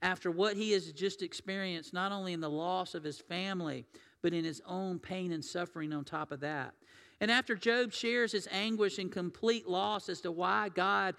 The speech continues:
has allowed these tragedies to come upon him, his friends all of a sudden have a lot to say about this. They have their theories. They ask Job to look back for sure. "You need to look back, Job."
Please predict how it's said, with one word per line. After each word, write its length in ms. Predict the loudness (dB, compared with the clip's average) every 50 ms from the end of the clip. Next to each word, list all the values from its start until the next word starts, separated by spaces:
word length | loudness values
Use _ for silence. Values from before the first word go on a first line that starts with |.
| -8 -4 2
has 200 | 2 2 4 4
allowed 560 | 2 2 2 2 2 2 4 2 2 2 2
these 220 | 2 2 2 0
tragedies 640 | -6 -2 0 2 2 2 0 0 -2 -4 -4 -6 -6
to 100 | -6 -6
come 260 | -4 -2 -2 -2 -2
upon 360 | -2 -4 -4 -4 -2 -2 -2 -2
him, 340 | -2 0 0 0 0 -2 -6 _ _ _ -20 -20 _ _ _ _ _ -2
his 160 | -2 -2 -2
friends 480 | -4 -2 0 2 2 2 0 -2 -4
all 220 | -6 -4 -2 -2 -2
of 80 | 0
a 80 | -2 -2
sudden 520 | -2 -2 -2 -2 0 -2 -4 -4 -6 -8 -10 _ _ _ _ _ _ _ _
have 160 | -8 -8 -6
a 60 | -4 -4
lot 260 | -4 -4 -4 -6 -8
to 100 | -10 -12
say 300 | -10 -8 -6 -6 -6 -8
about 320 | -10 -12 -14 -18 -18 -20
this. 500 | -20 -20 -20 -20 _ -20 -20 -20 -20 -20 _ _ _ _ _ _ _ _ _ _ _ _ _ _ _ _ _ _ -2
They 100 | 0 2
have 240 | 2 2 0 2 2
their 160 | 0 0 0
theories. 720 | 0 2 2 4 4 2 0 -2 -4 -8 -12 -14 -16 -18 _ _ _ _ _ _
They 200 | 2 4 4 4
ask 340 | 4 4 2 0 0 -4 -8 -16 -16 -8
Job 580 | -2 0 2 2 2 2 0 0 -2 -6 -6
to 120 | -4 -2 0
look 360 | 2 2 2 2 2 0 -2
back 500 | 0 0 2 2 2 0 -2 -6 -16 -20 -20 -20 _ _ _ _ _ _
for 140 | -8 -8 -8
sure. 480 | -4 -2 0 2 2 2 0 -4 -8 _ _ _
"You 120 | 0 2 4
need 120 | 4 4
to 100 | 4 4
look 220 | 2 0 0 -2 0
back, 340 | 2 4 4 2 0 -4
Job." 400 | -8 -6 -6 -6 -6 -6 -8 -10